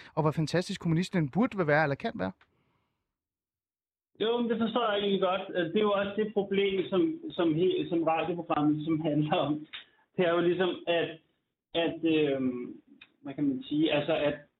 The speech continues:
Speaker 2: den kommunistiske tradition handler om alle mulige forskellige ting, som også, som ikke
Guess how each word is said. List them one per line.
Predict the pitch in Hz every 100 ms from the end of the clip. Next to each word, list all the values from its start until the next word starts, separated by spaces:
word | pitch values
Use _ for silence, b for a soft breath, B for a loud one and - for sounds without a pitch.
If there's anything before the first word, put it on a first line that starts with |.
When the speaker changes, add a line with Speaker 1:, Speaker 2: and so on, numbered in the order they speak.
| -
Speaker 2:
den | 151 151
kommunistiske | 165 170 190 240 - 196
tradition | - 165 156 - 214 214 196 170 - -
handler | 175 202
om | 196 175 -
alle | 208 240
mulige | 202 208 208
forskellige | 185 - 226 220 185 -
ting, | 202 170 - _ _
som | - 175
også, | 156 185 190 160
som | - 170
ikke | 196 196